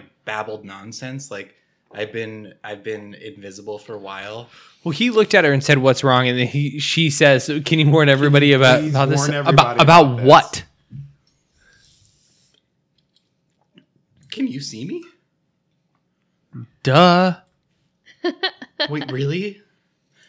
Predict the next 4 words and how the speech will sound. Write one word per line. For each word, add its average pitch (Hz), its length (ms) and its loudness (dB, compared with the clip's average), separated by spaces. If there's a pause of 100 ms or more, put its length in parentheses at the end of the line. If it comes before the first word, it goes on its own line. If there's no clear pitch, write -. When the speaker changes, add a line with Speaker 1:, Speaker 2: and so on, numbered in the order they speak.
(140)
Speaker 1:
Okay, 139 340 -12 (280)
okay. 127 340 -12 (1300)
Um, 110 500 -14 (3250)
so, 123 540 -8